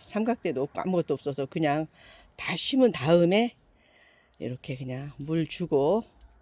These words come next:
한 번씩 담아봅니다. 아, 진짜 나는 참 잘 키웠었는데, 예전에 저, 저기 바쁘니까 요새는 잘 못 키우겠어요. 근데 이쁘게 잘 키워볼게요.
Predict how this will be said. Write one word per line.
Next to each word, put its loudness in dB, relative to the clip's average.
한 -12
번씩 -12
담아봅니다. -4
아, -10
진짜 -8
나는 -2
참 -10
잘 -6
키웠었는데, 0
예전에 0
저, -2
저기 -6
바쁘니까 0
요새는 0
잘 -4
못 -10
키우겠어요. -4
근데 -6
이쁘게 -4
잘 -8
키워볼게요. 0